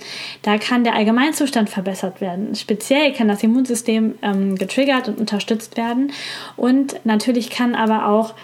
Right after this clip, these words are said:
der Gemütszustand, die Emotionen und all das, was auch noch das Immunsystem belastet, gut therapiert werden. Hierfür empfehle ich dir, nicht einfach einen Ratgeber zu kaufen, <laughs> sondern wirklich zu einem erfahrenen Homöopathen zu gehen.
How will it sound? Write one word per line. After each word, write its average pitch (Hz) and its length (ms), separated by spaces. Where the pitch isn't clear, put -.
der 233 80
Gemütszustand, 220 800
die 220 40
Emotionen 226 640
und 202 180
all 220 160
das, 226 280
was 214 160
auch 277 300
noch 247 160
das - 180
Immunsystem 202 640
belastet, 190 640
gut 277 240
therapiert 208 520
werden. 185 260
Hierfür 294 340
empfehle 226 400
ich 214 140
dir, 214 200
nicht 214 240
einfach 233 280
einen 214 160
Ratgeber 214 520
zu 262 120
kaufen, 233 360
<laughs> - 20
sondern 208 260
wirklich - 240
zu - 120
einem 208 200
erfahrenen 233 540
Homöopathen 220 640
zu 247 140
gehen. 254 280